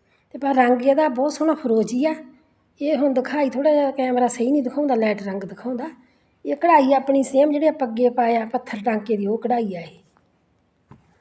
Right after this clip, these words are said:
ਆਹ ਦੇਖੋ, ਆਹ ਇਹਦਾ ਪੱਲਾ ਆ ਗਿਆ। ਇਹਦੇ ਆਪਾਂ ਮੋਤੀ ਲਾਤੇ। ਇਹ ਕਿਸੇ ਭੈਣ ਦਾ ਆਰਡਰ 'ਤੇ ਸੂਟ ਆ, ਇਹਦੇ ਆਪਾਂ ਮੋਤੀ ਲਾ ਦਿਆ ਇਸ ਤਰ੍ਹਾਂ। ਆਹ ਦੇਖ,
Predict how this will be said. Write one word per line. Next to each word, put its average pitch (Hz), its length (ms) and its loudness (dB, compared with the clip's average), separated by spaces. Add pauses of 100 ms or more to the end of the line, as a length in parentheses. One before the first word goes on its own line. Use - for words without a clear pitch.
(180)
ਆਹ 240 100 -10
ਦੇਖੋ, 208 300 -10
ਆਹ 226 80 -6
ਇਹਦਾ 247 220 -8 (540)
ਪੱਲਾ 226 300 -6
ਆ 247 80 -6
ਗਿਆ। 233 180 -10 (880)
ਇਹਦੇ 269 200 2
ਆਪਾਂ 294 160 2
ਮੋਤੀ 233 380 2
ਲਾਤੇ। 208 320 0 (280)
ਇਹ 285 100 2
ਕਿਸੇ 269 220 0
ਭੈਣ 262 280 2
ਦਾ 226 80 4
ਆਰਡਰ 214 220 2
'ਤੇ 214 140 2
ਸੂਟ 226 320 -4
ਆ, 302 100 -4 (640)
ਇਹਦੇ 269 200 4
ਆਪਾਂ 254 160 0
ਮੋਤੀ 220 340 -2
ਲਾ 196 140 -2
ਦਿਆ 190 180 -8
ਇਸ 180 100 -14
ਤਰ੍ਹਾਂ। 190 240 -18 (540)
ਆਹ 214 60 -16
ਦੇਖ, 202 260 -20